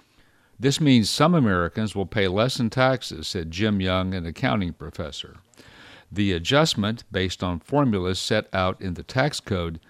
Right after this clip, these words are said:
are meant to keep inflation from raising taxes. "It's kind of like a high tide lifts all boats," said another C P A.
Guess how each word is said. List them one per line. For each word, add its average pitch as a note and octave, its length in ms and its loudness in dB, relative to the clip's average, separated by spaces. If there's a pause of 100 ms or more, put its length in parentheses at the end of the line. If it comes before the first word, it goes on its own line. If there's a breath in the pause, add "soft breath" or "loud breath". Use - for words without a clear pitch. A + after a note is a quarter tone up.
(300 loud breath)
are F#2+ 100 2
meant C3 260 4
to - 60 -8
keep C#3 280 2
inflation A2 600 -2
from F2 220 -6
raising G2+ 420 -2
taxes. - 760 -4 (720 loud breath)
"It's A2 220 -2
kind D3 300 2
of A2 100 -2
like G2+ 260 2
a F2 100 -4
high B2+ 240 4
tide A2 420 2
lifts F#2+ 300 0
all G#2 200 4
boats," G#2+ 520 0 (320 loud breath)
said G#2 260 0
another G2+ 340 2
C F2+ 280 -4
P F2 280 -4
A. F2 260 -4